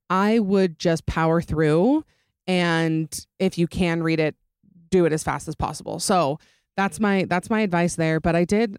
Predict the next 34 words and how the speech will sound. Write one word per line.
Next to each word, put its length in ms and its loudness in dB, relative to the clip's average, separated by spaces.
I 80 2
did 200 0
like 180 -2
it. 80 0
Maybe 160 2
I'll 80 0
do 140 0
a 40 0
more 220 0
in-depth, 480 -4
in-depth 500 -4
review 600 -2
on 640 -6
the 60 -8
Patreon 560 -12
because 240 -2
it 40 -4
was 120 -4
good. 160 -4
It 80 -8
was 100 -4
good. 180 -4
I'm 120 -4
excited 240 -4
for 80 -6
the 80 -2
second 240 -6
book. 220 -4
And 640 2
yeah. 140 -2
All 160 4
right. 280 0
So 280 2
let's 440 -2